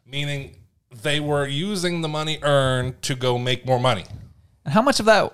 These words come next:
Speaker 2: how much did they use for capital investment?
Speaker 1: Twenty-four percent, eleven million dollars, eleven point nine million dollars.
Speaker 2: Close to twelve. Huh. Interesting.
Speaker 1: So I think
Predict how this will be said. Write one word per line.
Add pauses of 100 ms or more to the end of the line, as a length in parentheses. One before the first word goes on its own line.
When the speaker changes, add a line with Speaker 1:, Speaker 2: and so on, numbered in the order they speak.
Speaker 2:
how
much
did
they
use
for
capital
investment?
Speaker 1:
Twenty-four
percent,
eleven
million
dollars,
eleven
point
nine (200)
million
dollars.
Speaker 2:
Close
to
twelve. (760)
Huh. (500)
Interesting. (220)
Speaker 1:
So (420)
I
think